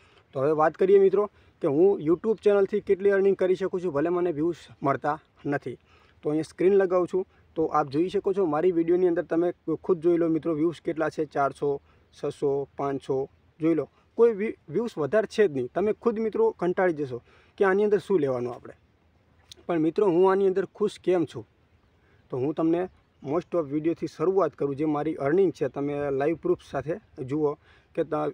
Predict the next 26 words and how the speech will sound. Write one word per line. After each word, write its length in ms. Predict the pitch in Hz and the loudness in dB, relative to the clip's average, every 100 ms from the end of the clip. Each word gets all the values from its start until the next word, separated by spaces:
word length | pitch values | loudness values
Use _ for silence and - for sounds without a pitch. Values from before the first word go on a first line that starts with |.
| - | -10
જે 160 | 123 143 | -6 -4
મને 240 | 165 170 | -2 -2
ડોલર 400 | 151 135 156 143 - _ - | -2 -2 0 -2 -6 _ -4
મળે 280 | 135 165 | 0 0
છે. 220 | 156 113 - _ _ _ _ _ _ _ _ - | -2 -8 -18 _ _ _ _ _ _ _ _ -2
તમને 260 | 147 185 | 4 6
લોકો, 320 | 202 202 214 202 | 6 4 4 4
તમે 340 | - 170 208 | 2 2 4
લોકો 200 | 208 214 | 4 4
યુટ્યુબર 460 | 202 202 226 214 196 | 4 0 0 2 0
છો 160 | 143 - - | -4 -8 -2
સો 120 | 180 | -2
ટકા, 360 | 165 - 113 _ | -2 -8 -10 _
પણ 120 | 147 | -8
તમારી 400 | - 143 185 214 | -4 0 2 2
વીડિયોની 360 | 202 202 208 208 | 0 -2 -2 0
અંદર 160 | 208 | -2
તમને 300 | 185 202 202 | -2 -2 -2
કેટલા 300 | 190 190 190 | 0 -2 -2
પૈસા 300 | 190 196 196 | -2 -2 0
મળે 220 | 190 190 196 | 0 2 0
એ 20 | |
તમને 340 | - 202 214 | 0 0 0
જ 80 | 185 | 0
ખબર 260 | 156 131 | -4 -6
હોય, 120 | 123 | -6